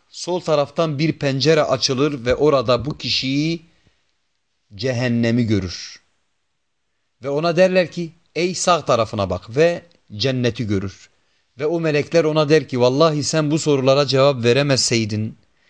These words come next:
gideceğin yer orasıydı. Ancak Allah Subhanahu ve Teala'nın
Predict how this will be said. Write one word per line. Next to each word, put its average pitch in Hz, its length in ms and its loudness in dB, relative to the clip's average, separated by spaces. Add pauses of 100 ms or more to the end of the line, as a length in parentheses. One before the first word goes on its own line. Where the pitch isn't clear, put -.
(300)
gideceğin 123 540 -2
yer 131 180 0
orasıydı. 101 720 -2 (640)
Ancak 120 760 -2 (420)
Allah 110 240 -6
Subhanahu 107 580 -4
ve 104 80 -2
Teala'nın 120 760 -2